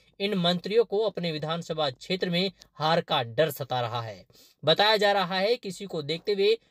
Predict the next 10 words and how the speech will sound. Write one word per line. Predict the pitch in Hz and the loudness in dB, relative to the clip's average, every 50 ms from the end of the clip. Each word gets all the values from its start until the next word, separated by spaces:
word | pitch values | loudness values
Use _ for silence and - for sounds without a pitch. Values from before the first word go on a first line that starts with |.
| _ _ _ 151 | _ _ _ -2
मंत्रियों | 151 170 185 185 - 202 220 240 233 | 0 0 0 0 -2 2 4 4 4
ने | 190 131 110 104 _ _ _ _ - | 4 0 -4 -10 _ _ _ _ -20
सुरक्षित | - - 190 202 208 185 - - 254 247 - | -2 0 2 2 2 0 -2 -6 -8 -6 -4
सीटों | 220 185 - 185 180 175 208 190 | -6 -6 -4 -6 -2 -2 -2 0
पर | 180 196 185 | 2 0 0
नजरें | 156 143 147 151 156 165 190 170 | 0 -2 -2 -2 0 0 0 2
गड़ा | 151 147 143 139 | 2 2 2 0
दी | 135 135 127 | 0 -2 -4
हैं। | 113 104 110 117 - _ _ _ _ _ _ _ _ _ _ - | -6 -8 -12 -18 -20 _ _ _ _ _ _ _ _ _ _ -2
विश्वस्त | 127 160 175 165 - 175 190 202 180 - - - 226 214 | 0 0 0 0 2 2 2 0 0 -2 -2 -2 -2 -2